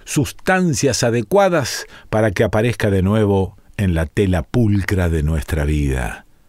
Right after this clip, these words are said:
La noticia comenzó a circular durante la noche. Fue lo primero que vimos en la mañana, que para algunos comienza cuando no ha salido el sol. Sandoval había aparecido muerto en un cuarto de hotel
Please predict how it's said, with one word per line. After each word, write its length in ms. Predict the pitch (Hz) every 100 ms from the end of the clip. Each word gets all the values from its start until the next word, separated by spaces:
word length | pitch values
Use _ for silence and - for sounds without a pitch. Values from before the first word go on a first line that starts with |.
| _ _ _ _ - _ _
La 140 | 131 156
noticia 400 | 165 156 143 135
comenzó 360 | 131 123 -
a 40 | 113
circular 580 | 123 107 107 104 104
durante 360 | 101 92 87 92
la 100 | 85
noche. 540 | 101 104 - 64 53 - _ - - - -
Fue 180 | -
lo 160 | 139 127
primero 600 | 95 139 127 131 175 160
que 100 | 123
vimos 360 | 120 151 123 -
en 160 | 113
la 100 | 107
mañana, 640 | 101 104 143 98 76 71 - - -
que 120 | - 135
para 180 | 131
algunos 380 | 127 135 190 180
comienza 600 | - 110 123 170 175 185
cuando 480 | 147 127 110 107 107
no 360 | 117 120 139 135
ha 80 | 131
salido 480 | - 110 104 104
el 100 | 123
sol. 520 | 123 - 69 69 69 73 _ _ _ _ _ _ _ - _
Sandoval 760 | - - 95 98 117 135 156 160 - - - _ -
había 360 | 101 113 117 113
aparecido 760 | 92 98 101 95 - 110 104
muerto 640 | 104 113 127 123 - 127 -
en 140 | 107
un 180 | 104 101
cuarto 460 | 95 117 110 - 95
de 120 | 92
hotel 500 | 82 113 113 123